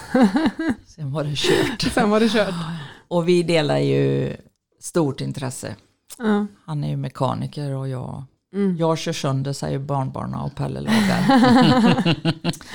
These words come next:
Speaker 2: <laughs> Så att, eh, så vi, och det är fantastiskt att ha någon som framförallt förstår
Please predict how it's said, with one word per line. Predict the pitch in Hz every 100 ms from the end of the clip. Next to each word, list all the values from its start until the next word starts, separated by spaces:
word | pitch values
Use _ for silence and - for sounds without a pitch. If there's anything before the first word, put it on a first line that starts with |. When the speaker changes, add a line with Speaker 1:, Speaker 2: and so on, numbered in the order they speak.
| 339 302 247 - -
Speaker 2:
<laughs> |
Så | - 160
att, | 160 170
eh, | 151 147 151 151 147 147 147 147
så | 156 - 175
vi, | 160 160 151 147 147 151 _ _ _ _
och | 190
det | 185
är | 170
fantastiskt | 175 165 143 - 156 - -
att | 151 143
ha | 147 127 131 135 - _ _
någon | 143 131 131 131
som | - 131 131 - - - _
framförallt | - 190 190 180 143
förstår | - 143 - 123 147 170